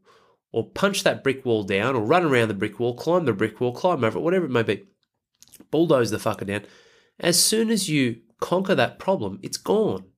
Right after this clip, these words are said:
So spend more time on, on, on, you know, destroying and tearing apart and breaking down and conquering that problem, spend more time on that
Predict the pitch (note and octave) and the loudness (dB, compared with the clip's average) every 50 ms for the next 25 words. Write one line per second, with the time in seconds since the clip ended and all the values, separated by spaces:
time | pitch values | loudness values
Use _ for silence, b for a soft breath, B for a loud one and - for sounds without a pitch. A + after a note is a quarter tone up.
0 | _ _ _ _ _ _ _ _ _ _ B B B B B - E3+ D#3 - - | _ _ _ _ _ _ _ _ _ _ B B B B B -2 0 0 2 2
1 | G3 F#3 E3+ D#3+ D#3+ E3 F#3+ G#3+ A#3 A3+ - - E3+ D3+ C#3+ C#3 C3 B2+ A#2+ G#2+ | 2 2 2 2 0 2 4 2 2 2 0 0 2 2 2 2 2 0 0 0
2 | G#2 A#2+ A#2 - C3+ B2 B2 A#2 A#2 A#2+ A2+ A2 A2 A2 - - - B2+ A#2 A2 | -2 -2 -2 -2 -4 -4 -2 -2 -2 -2 -2 -2 -6 -8 -12 -10 -6 -4 -2 -2
3 | G#2 - - _ _ _ _ _ _ _ _ _ _ - C3 - - - - - | -4 -6 -10 _ _ _ _ _ _ _ _ _ _ -4 0 0 2 0 0 -2
4 | - C3 C#3+ D#3+ F3 D#3+ A#2+ G#2+ G#2+ A2+ A#2+ - - A#2+ A2+ A2 A2 A2 - - | -2 0 2 4 4 4 2 0 -2 -6 -10 -8 -4 -4 -4 -4 -4 -10 -12 -12
5 | - - - F3 F#3 G3 F#3+ D#3 - - - - - C#3+ A2+ G2+ G2+ G2 - _ | -8 -2 0 0 2 2 2 0 0 -4 -4 -2 0 2 2 2 0 -2 -4 _
6 | _ _ _ _ _ _ _ - - G#2+ G2 G2 C#3 D#3 F3+ F3+ F3+ D3+ B2 A2 | _ _ _ _ _ _ _ -12 -10 -6 0 2 2 2 2 0 -2 -2 0 2
7 | A2 G#2 G2+ G2+ G#2 A2 B2+ D3 _ - - A2+ G#2+ - - E3+ F3 F3 G#3 F#3+ | 2 2 2 0 0 -2 -6 -10 _ -6 -6 -6 -4 -2 -2 -2 -2 0 -2 -2
8 | E3 C3 A2 - - - G#2+ F#2+ F#2 G2+ G2 G#2 A2 - _ _ _ _ _ _ | -2 -2 -4 -6 -8 -6 -6 -6 -4 -6 -8 -8 -10 -16 _ _ _ _ _ _
9 | _ _ _ _ _ _ _ _ - - - - - G#3+ A3 A3 A#3 A3+ G3 - | _ _ _ _ _ _ _ _ -8 -6 -2 0 0 2 2 4 2 2 2 2
10 | G3+ F#3+ F3 D3+ C3+ A2+ A2 C3+ D3 B2+ G2+ - - _ | 2 2 2 2 2 2 2 2 2 2 0 -2 -8 _